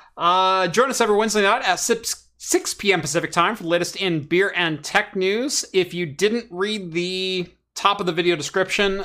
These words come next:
please go read that. Please go show El Jefe some love. Uh, good friend of, of myself, good friend of the channel, uh,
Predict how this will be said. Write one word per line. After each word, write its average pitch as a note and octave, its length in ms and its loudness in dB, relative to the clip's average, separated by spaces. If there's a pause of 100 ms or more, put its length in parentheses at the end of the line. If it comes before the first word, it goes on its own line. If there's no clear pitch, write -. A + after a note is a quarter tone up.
(160)
please A#3 320 -4
go G3 120 2
read D#3 320 -2
that. C#3 500 -2
Please F#3 340 -2
go E3 260 2
show D3 420 0
El C#3 180 -6
Jefe C#3+ 560 -4
some B2+ 300 -8
love. D#3+ 460 0 (460)
Uh, C3 460 2 (240)
good F#3+ 220 2
friend D#3+ 400 0
of, C3+ 720 -2 (360)
of C3+ 300 -4
myself, F#3 600 -2
good D#3 160 -4
friend C#3 200 -6
of A#2+ 60 -14
the G#2+ 60 -16
channel, D#3 520 -4 (380)
uh, C3 540 2